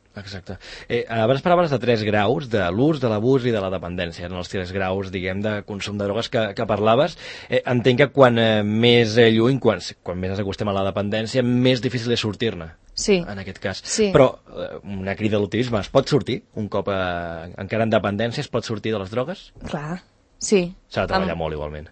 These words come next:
Speaker 2: S'ha de fer un treball molt, molt dur, perquè
Speaker 1: Clar.
Speaker 2: el problema és, és més profund.
Speaker 1: Mhm.
Speaker 2: Però sí que es pot, eh, clar.
Speaker 1: Quin treball es pot fer per, eh, per sortir-ne'n?
Speaker 2: El més adient, principalment, és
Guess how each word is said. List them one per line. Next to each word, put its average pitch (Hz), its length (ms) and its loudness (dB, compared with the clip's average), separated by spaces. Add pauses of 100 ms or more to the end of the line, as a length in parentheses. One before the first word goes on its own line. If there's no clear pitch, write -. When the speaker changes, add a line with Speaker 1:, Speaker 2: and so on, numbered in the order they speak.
(140)
Speaker 2:
S'ha 202 240 8
de 202 80 8
fer 220 160 2
un 226 100 2
treball 214 340 4
molt, 214 380 0
molt 208 300 2
dur, 214 180 2 (180)
perquè 180 340 -2
Speaker 1:
Clar. 170 120 2
Speaker 2:
el 170 120 -2
problema 180 580 -2
és, - 260 -6 (440)
és 220 180 6
més 220 200 2
profund. 196 480 2 (200)
Speaker 1:
Mhm. 98 260 -8 (220)
Speaker 2:
Però 185 200 8
sí 175 200 -4
que - 80 0
es 180 100 -4
pot, 180 400 0 (320)
eh, 170 200 -8
clar. 185 260 -8 (200)
Speaker 1:
Quin 131 140 2
treball 127 260 4
es 87 80 -4
pot - 160 -10
fer 85 160 -6
per, 82 260 -6
eh, 82 140 -4
per 98 120 -6
sortir-ne'n? 85 540 -8 (760)
Speaker 2:
El 226 180 10
més 254 420 6
adient, 240 600 6
principalment, 208 680 2
és 247 400 0